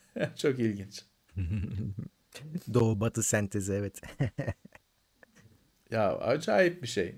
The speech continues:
Speaker 1: acayip bir şey. Hayvanlar da çöpten besleniyor zaten. Çünkü
Speaker 2: Hı.
Speaker 1: orada bir şey yok.
Speaker 2: Yok tabii.
Speaker 1: Yani bir ot, e, bile yok.
Speaker 2: Hı.
Speaker 1: Ee, şey, saksıda anca yeşillik.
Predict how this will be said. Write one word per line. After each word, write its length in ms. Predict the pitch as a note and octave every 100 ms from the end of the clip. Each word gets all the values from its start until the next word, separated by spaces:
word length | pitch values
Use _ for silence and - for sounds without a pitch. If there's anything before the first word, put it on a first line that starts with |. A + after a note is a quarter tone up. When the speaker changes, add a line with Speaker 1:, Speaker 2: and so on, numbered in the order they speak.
| -
Speaker 1:
acayip 500 | A#2 B2 B2+ B2 A#2
bir 40 | -
şey. 200 | - - _ _ _ _ - _ _ _ _ _ _ - - _ _ _ _ _ _ _ _ _ _ _ _
Hayvanlar 600 | C3 B2+ E3 F3+ G#3+ G3+
da 100 | F3+
çöpten 480 | F#3 F3 - F#3 F3+
besleniyor 460 | A#2+ - G#2 G2
zaten. 380 | G2 F#2 F#2+ - -
Çünkü 240 | - A#2+
Speaker 2:
Hı. 60 | D3
Speaker 1:
orada 320 | C3+ C3+ C#3
bir 80 | B2+
şey 240 | - D#3
yok. 300 | F#3 B2+ -
Speaker 2:
Yok 240 | A2 G2+ -
tabii. 160 | F#2+
Speaker 1:
Yani 180 | A2 A2
bir 140 | A#2+ -
ot, 280 | C3+ C3+
e, 40 | - C3 F2+ D2+ E2+ -
bile 280 | F#3 C3+ B2
yok. 440 | G#2+ F#2+ - - -
Speaker 2:
Hı. 60 | F2+
Speaker 1:
Ee, 1000 | G2 F#2+ E2 E2 - D#2+ E2 - E2 A2
şey, 260 | - B2+
saksıda 680 | B2+ B2+ G#2+ - C#3 C3 B2
anca 420 | A2 G#2+ A2 F#2+ - - - - - _ -
yeşillik. 680 | B2 A#2 B2 A2+ F3+ C#4